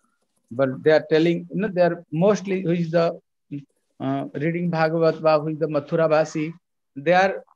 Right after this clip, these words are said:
you know, they are this Krishnaya Vasudevaya. They are telling name he, Krishna, who is the Vasudevaya, meaning he the son of Vasudeva, you know, son of Vasudeva. They are telling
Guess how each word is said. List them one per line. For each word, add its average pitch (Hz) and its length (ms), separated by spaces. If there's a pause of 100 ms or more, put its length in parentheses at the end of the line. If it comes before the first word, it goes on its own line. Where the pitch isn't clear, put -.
(240)
you 156 60
know, 214 120
they 180 140
are 175 140 (1040)
this 185 180
Krishnaya 185 640
Vasudevaya. 135 800
They 143 100
are 160 80
telling 160 320
name 160 300
he, 151 200 (160)
Krishna, 156 320
who 156 140
is 180 120
the 202 260 (400)
Vasudevaya, 123 1300
meaning 165 440 (300)
he 135 100
the 139 180
son 151 480
of 131 200
Vasudeva, 117 960
you 117 80
know, 196 180
son 131 260
of 131 120
Vasudeva. 120 380
They 127 100
are 120 60
telling 113 260